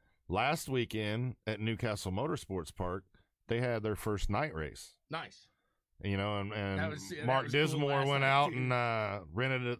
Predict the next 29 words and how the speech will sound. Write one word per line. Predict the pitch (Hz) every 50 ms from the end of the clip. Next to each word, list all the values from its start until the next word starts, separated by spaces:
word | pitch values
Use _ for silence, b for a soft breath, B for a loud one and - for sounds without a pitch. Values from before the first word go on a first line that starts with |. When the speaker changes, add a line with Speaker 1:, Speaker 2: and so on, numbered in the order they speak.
| 101 98
Speaker 1:
rented | 113 131 131 123 107
lights | 110 113 120 127 127 107 -
and | 120 127
everything | 131 127 123 117 - 123 123 123
like | 123 127 113 87
that, | 113 110 110 117 127 123 -
and | 98 104 104 95 95 90 - _ _ _ _ _ -
they | 113 120
had | 127 131
a |
good | 117 120 131 131 -
turnout. | - 135 131 123 120 117 120 123 139 - -
So, | - - 120 117 110 110
uh, | 107 107 107 104 98 98 98 95
Speaker 2:
That | 87 160
was | 180 160
their | 170 -
first | - - - 196 180 - - -
ever? | - 151 165 156 190 202 196 139 - _ _ _ _ _ - -
Speaker 1:
I | 98 110
believe | 101 107 107 110 113 104
so. | - - 107 110 117 98 85 80
Speaker 2:
'Cause | - 185 170 156
they've | 190 214 240 233
done | 262 240 226 214 196 185 - 170
endurance | 175 160 135 147 180 226 240 202 139 -
races | 156 135 127 120 - 127 120 120
there, | 127 123 120
right? | 120 120 127 - 165 -